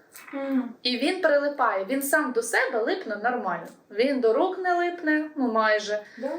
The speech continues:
Speaker 1: да.
Speaker 2: Отак, ми якби закрили трошки цей, да, щоб не було гостре, ну, і щоб було гарно. Далі ми, а, будемо якби трошки, ми закрили цей кончик, ми будемо якби трошки повертатися,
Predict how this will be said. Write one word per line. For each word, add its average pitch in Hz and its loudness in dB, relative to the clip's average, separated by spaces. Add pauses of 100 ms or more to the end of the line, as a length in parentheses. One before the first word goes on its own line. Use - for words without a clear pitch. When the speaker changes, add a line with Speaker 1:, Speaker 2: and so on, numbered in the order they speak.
(180)
Speaker 1:
да. 277 -2
Speaker 2:
Отак, 254 2 (100)
ми 320 0
якби 349 -2
закрили 269 0
трошки 269 -2
цей, 240 0
да, 262 2
щоб 254 -8
не 240 -4
було 240 2
гостре, 262 0
ну, 254 0
і 233 -4
щоб 233 0 (160)
було 233 2
гарно. 190 -2 (560)
Далі 359 2
ми, 294 -6
а, 226 2 (460)
будемо 277 2
якби 254 0
трошки, 254 -2 (400)
ми 254 2
закрили 233 0
цей 208 -8
кончик, - -4
ми 247 -2
будемо 262 2
якби 233 0
трошки 262 0
повертатися, 247 0